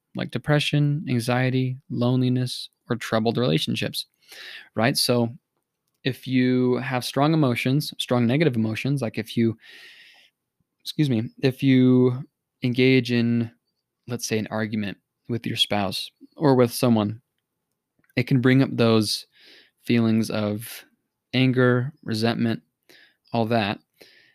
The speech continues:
And so the emotion, what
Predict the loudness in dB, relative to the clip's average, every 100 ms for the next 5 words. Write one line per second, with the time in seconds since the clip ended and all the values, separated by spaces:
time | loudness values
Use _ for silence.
0 | _ -4 0 2 2 2 0 -4 -14 _
1 | _ _ _ _ _ _ _ _ _ -10
2 | -6 0 2 2 2 2 -2 -6 _ _
3 | _ -20 _ -4 2 4 4 2 2 4
4 | 2 2 0 0 -2 -8 _ _ _ _
5 | -2 -2